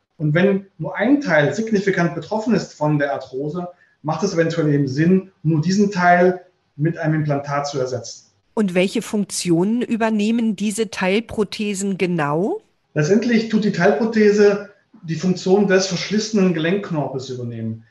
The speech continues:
Speaker 1: Das heißt, das Gelenk wird in dem Maße wieder aufgebaut, wie es eben durch den Knorpelverschleiß geschädigt ist.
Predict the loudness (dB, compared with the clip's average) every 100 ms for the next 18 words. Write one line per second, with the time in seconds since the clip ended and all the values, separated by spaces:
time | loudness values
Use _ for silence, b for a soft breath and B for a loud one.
0 | B -6 -2 -2 -4 -6 -2 0 -2 0
1 | 0 0 -4 -4 0 2 4 2 0 -2
2 | -2 0 0 -2 -4 -4 0 0 -2 -6
3 | b b -6 -2 -2 0 0 0 -2 -2
4 | -4 -2 0 0 -2 -4 0 2 0 -2
5 | -6 -4 -2 -4 -8 -16 -16 -20